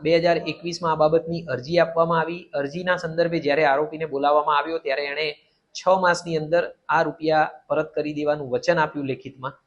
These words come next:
અને બાદમાં પણ રૂપિયા ન પરત કરતા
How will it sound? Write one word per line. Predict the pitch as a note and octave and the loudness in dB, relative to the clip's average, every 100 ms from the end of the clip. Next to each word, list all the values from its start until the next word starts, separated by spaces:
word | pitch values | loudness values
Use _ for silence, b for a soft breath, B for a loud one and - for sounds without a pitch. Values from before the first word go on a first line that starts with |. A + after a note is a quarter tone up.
| _ _ - | _ _ -10
અને | D3 | -6
બાદમાં | C#3+ C3 C#3 D#3 F#3 | -4 0 0 2 0
પણ | F#3 E3+ | 2 0
રૂપિયા | D3+ E3 D#3+ | -2 2 0
ન | C#3+ E3 | 2 0
પરત | E3 D#3 - | 2 0 0
કરતા | C#3 C3 C#3 C#3 | -4 0 2 2